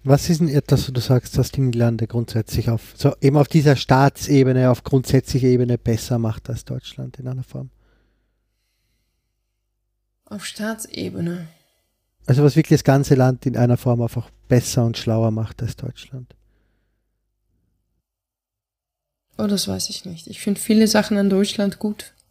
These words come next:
Speaker 2: wovon ich denke, hätten die das in den Niederlanden auch mal so gemacht.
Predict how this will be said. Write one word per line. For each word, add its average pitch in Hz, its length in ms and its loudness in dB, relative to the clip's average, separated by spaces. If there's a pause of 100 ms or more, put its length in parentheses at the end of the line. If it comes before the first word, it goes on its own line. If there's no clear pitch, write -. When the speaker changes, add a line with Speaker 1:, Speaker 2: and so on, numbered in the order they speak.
(160)
Speaker 2:
wovon 190 320 -2
ich 185 160 -4
denke, 190 460 -2 (500)
hätten 185 380 0
die 180 120 2
das 185 240 0
in 185 160 0
den 180 120 2
Niederlanden 180 360 2
auch - 180 -4
mal 175 140 -4
so 165 180 -6
gemacht. 156 440 -6